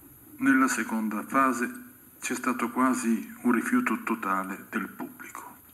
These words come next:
È stata una sorpresa perché il film non aveva suscitato abbastanza curiosità, questo in America,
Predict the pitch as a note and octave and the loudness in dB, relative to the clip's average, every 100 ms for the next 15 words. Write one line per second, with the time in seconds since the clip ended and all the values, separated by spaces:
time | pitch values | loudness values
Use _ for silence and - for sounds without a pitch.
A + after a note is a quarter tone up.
0 | - - - - - - - - - - | -20 -20 -20 -20 -20 -20 -20 -20 -20 -20
1 | - - - - D3+ - C#3+ B2 B2 A#2 | -20 -20 -14 -4 -4 -2 -4 -2 0 0
2 | - A2+ C#3 A#2+ F#2+ A2 G2+ A#2 - C3+ | 0 -2 0 0 0 -4 -2 0 0 -2
3 | C3 A2+ G#2 A2 A2 - G2 - G2+ G2 | 0 0 0 0 0 -2 -4 -2 -2 -2
4 | F#2+ F#2+ G2 F#2 G2 F#2+ G#2+ G2 - F#2 | -4 -4 -4 -4 -6 -6 -4 -4 -4 -4
5 | G#2 G2+ - - - - - - D#3+ - | -2 -2 -4 -12 -12 -14 -8 0 0 4
6 | B3+ A3+ A3+ - - - | 6 6 6 2 -2 -10